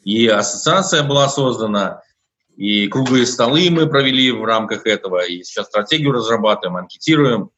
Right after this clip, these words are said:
И Hardware Конгресса три прошло, это именно последние три года. Поэтому мы, мы очень много общались, искали точки соприкосновения. И когда мы обсуждали продукты белорусские,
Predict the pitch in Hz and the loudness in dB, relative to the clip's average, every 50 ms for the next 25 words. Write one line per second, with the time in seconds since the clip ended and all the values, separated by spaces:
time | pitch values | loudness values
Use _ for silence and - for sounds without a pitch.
0 | _ _ _ _ _ _ _ _ - 117 123 - 127 120 123 135 143 139 139 135 | _ _ _ _ _ _ _ _ -4 -4 -2 0 0 0 2 2 0 2 2 2
1 | 131 127 143 127 - - - - 123 123 107 107 107 107 - - 147 147 117 104 | 2 4 2 2 2 -2 -4 -2 -2 -2 0 0 0 0 0 2 2 2 2 2
2 | 76 92 87 98 117 117 107 98 - - - 104 104 - 131 113 107 104 107 113 | 0 -2 -4 -2 -2 -2 -2 -4 -4 -6 -8 -6 -4 -2 -2 -2 -2 -4 -6 -6
3 | 113 113 120 117 98 80 73 71 - _ _ _ - _ - 113 120 120 143 143 | -4 0 0 0 0 0 -2 -8 -10 _ _ _ -20 _ -4 -4 -2 0 2 2
4 | 143 143 143 147 156 151 131 131 147 147 147 147 147 147 147 151 143 139 131 127 | 2 4 4 4 4 2 2 2 2 4 4 4 2 2 2 2 2 2 2 2
5 | 131 131 - - 196 220 262 220 - - - _ _ _ _ _ _ _ _ _ | -2 -2 -2 -2 -2 -2 -2 -4 -6 -8 -10 _ _ _ _ _ _ _ _ _
6 | _ _ _ _ _ _ _ _ - - _ - - - - - 143 143 139 147 | _ _ _ _ _ _ _ _ -14 -14 _ -12 -12 -8 -2 0 0 2 4 2
7 | 151 143 147 - - - 117 120 - 131 120 - 151 170 202 226 202 175 131 101 | 2 0 0 -4 -6 -6 -8 -8 -8 -10 -6 -4 -2 0 0 0 0 -2 -4 -4
8 | - - - - - - - _ - 113 110 - 147 147 170 165 160 151 139 147 | -6 -16 -20 -20 -20 -20 -20 _ -10 -6 0 0 2 2 4 2 2 2 0 2
9 | 156 147 139 147 151 143 135 147 139 143 151 202 233 208 220 208 160 143 139 135 | 0 0 2 2 2 2 2 2 2 2 4 2 0 2 2 2 2 4 4 4
10 | 131 131 127 131 - - 107 92 85 - | 4 2 0 -2 -2 -2 -2 -2 -2 -6